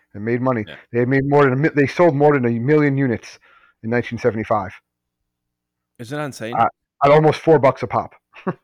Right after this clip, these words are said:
Speaker 2: Yeah, it was
Speaker 1: So.
Speaker 2: three ninety-five <laughs> for a rock. I
Speaker 1: They sold
Speaker 2: can't.
Speaker 1: o-, they sold over a million of 'em.
Speaker 2: I can't. I can't. All right, so now we're in the seventies. We're getting close to stuff. Uh,
Speaker 1: All right, well,
Speaker 2: seventy-seven. Let's get into, uh, let's get
Speaker 1: all right,
Speaker 2: into
Speaker 1: so
Speaker 2: the real toy
Speaker 1: this is the
Speaker 2: craze.
Speaker 1: first, the first, yeah, the first real toy craze, right? Which was basically,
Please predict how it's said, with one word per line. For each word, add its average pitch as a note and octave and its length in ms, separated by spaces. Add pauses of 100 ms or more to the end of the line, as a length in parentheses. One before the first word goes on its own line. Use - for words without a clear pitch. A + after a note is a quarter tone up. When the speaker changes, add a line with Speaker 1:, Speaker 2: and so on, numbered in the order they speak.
(120)
Speaker 2:
Yeah, A3+ 100
it F3+ 60
was D#3+ 220
Speaker 1:
So. - 60
Speaker 2:
three G#3+ 140
ninety-five F#3 1000
<laughs> - 40
for F3+ 260
a G3+ 140
rock. E3 540 (800)
I - 80 (100)
Speaker 1:
They B2+ 160
sold D#3 240
Speaker 2:
can't. - 0
Speaker 1:
o-, C#3 200
they D3+ 120
sold D3+ 320
over C#3+ 260
a C3+ 40
million C3 260
of G2+ 120
'em. F#2+ 120 (800)
Speaker 2:
I A2 80
can't. G2+ 400 (400)
I - 40
can't. - 260 (360)
All F3+ 100
right, F#3 120
so F3 100
now E3+ 140
we're F#3+ 100
in F#3 60
the F3+ 60
seventies. E3+ 400
We're C3+ 60
getting D#3 200
close D#3 300
to C#3 80
stuff. A#2+ 260
Uh, C3 220
Speaker 1:
All C3+ 60
right, A#2+ 100
well, E3+ 160
Speaker 2:
seventy-seven. F3+ 920
Let's D#3+ 240
get F3+ 140
into, E3+ 340
uh, D#3 300
let's E3 180
get G3 140
Speaker 1:
all C#3 140
right, A#2+ 100
Speaker 2:
into - 20
Speaker 1:
so - 120
Speaker 2:
the E3+ 100
real D#3 300
toy A2+ 220
Speaker 1:
this G#3 40
is F#3+ 60
the E3+ 80
Speaker 2:
craze. - 80
Speaker 1:
first, F#3+ 260
the E3 100
first, E3+ 320
yeah, D3 80
the B2 100
first - 300
real D3+ 140
toy C3+ 260
craze, F#2+ 360
right? A#2 180
Which A2+ 140
was A2 140
basically, A#2+ 600